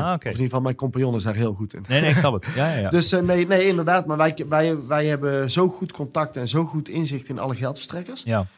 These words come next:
Speaker 2: Eh, dat we weten op welke manier we die kunnen combineren, zodat iedereen comfortabel is. Eh, en daardoor een financieringsbehoefte kunnen creëren die goed is voor de ondernemer, eh, en die ook een grond komt ook.
Speaker 1: Ja. Ja, maar hoe zit het dan met onderpand als je met meerdere partijen werkt? Dus stel, je hebt, eh, vastgoed, maar je hebt maar één gebouw.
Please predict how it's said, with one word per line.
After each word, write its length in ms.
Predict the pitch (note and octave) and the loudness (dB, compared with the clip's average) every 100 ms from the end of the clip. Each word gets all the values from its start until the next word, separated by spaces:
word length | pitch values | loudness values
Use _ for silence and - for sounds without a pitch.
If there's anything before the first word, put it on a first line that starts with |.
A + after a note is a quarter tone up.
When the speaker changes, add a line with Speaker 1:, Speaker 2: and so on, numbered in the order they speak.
| _ | _
Speaker 2:
Eh, 280 | B2+ C3+ B2+ B2+ | -2 0 0 0
dat 180 | C#3 | -2
we 80 | C3+ | -2
weten 340 | C3 D3 D3 - | 0 0 0 -6
op 120 | A#2+ | 0
welke 280 | C#3+ C#3+ C3+ | 0 0 -2
manier 300 | C#3 C3+ B2 | -2 -2 -4
we 80 | |
die 100 | B2+ | -8
kunnen 240 | B2 C#3 C3 | -6 -6 -6
combineren, 560 | C3+ B2+ C3 D3 C3+ | -6 -4 0 0 -2
zodat 280 | A#2 B2+ B2 | -4 -6 -6
iedereen 280 | D#3+ C#3 C3 | -12 -12 -10
comfortabel 600 | B2+ A#2+ - D3 B2+ A#2 | -10 -8 -2 0 0 -4
is. 220 | A#2 - - - _ _ | -6 -10 -16 -20 _ _
Eh, 560 | C#3 B2+ B2 B2 - D3 | -2 0 0 -2 -4 -4
en 140 | C#3+ | -2
daardoor 440 | C#3 C#3+ C3 B2 - | 0 0 0 -6 -8
een 60 | |
financieringsbehoefte 800 | A#2+ C3 B2+ C#3+ C3+ A#2+ C3 - | -14 -12 -8 -6 -4 -4 -8 -10
kunnen 220 | - B2+ | -8 -6
creëren 640 | - C3 B2 A#2+ A#2+ B2 B2 - _ | -6 -4 -4 -4 -4 -6 -8 -12 _
die 120 | C3 | -8
goed 220 | C3+ D3+ | -4 -4
is 120 | C3 | -4
voor 140 | - B2+ | -6 -6
de 60 | |
ondernemer, 720 | A#2 B2+ B2 C3+ C#3 B2+ B2+ - - _ | -6 -4 -2 -2 -2 -2 -6 -10 -20 _
eh, 640 | - B2+ B2 A#2+ A#2 _ C#3+ | -6 -2 0 0 -4 _ -6
en 100 | C#3+ | -4
die 140 | C3 | -2
ook 120 | C3 | -2
een 80 | B2+ | -6
grond 200 | C3+ C3 | -6 -8
komt 200 | B2 B2 | -6 -4
ook. 240 | D3+ C#3 _ _ | -4 -4 _ _
Speaker 1:
Ja. 280 | A2+ A#2 G2+ - - - - | -4 -2 -2 -6 -12 -12 -4
Ja, 100 | D3+ | 0
maar 100 | D3+ | 4
hoe 120 | D#3 G3 | 4 4
zit 140 | A3+ | 2
het 80 | F#3 | 2
dan 100 | F#3 | 4
met 120 | E3 | 4
onderpand 380 | F3 F#3 C3 A2+ | 2 2 4 2
als 100 | A2+ | 0
je 60 | |
met 100 | B2 | -2
meerdere 280 | A#2 A#2 A2+ | 2 2 2
partijen 400 | G#2 G#2+ A2+ G#2+ | -2 2 4 2
werkt? 180 | G2 C#3 | 0 -4
Dus 80 | B2+ | -4
stel, 220 | - A2 | 0 2
je 100 | G#2+ | 2
hebt, 200 | A2 - | 2 0
eh, 200 | G#2 G#2 G2 | -2 0 0
vastgoed, 460 | A2+ A2 - C3 A2+ | -2 -2 -2 -4 0
maar 80 | G#2+ | 0
je 40 | |
hebt 120 | G#2 | 2
maar 80 | G2+ | 0
één 120 | A#2+ | 0
gebouw. 380 | A2 G#2+ A#2 F#2+ | 2 4 4 2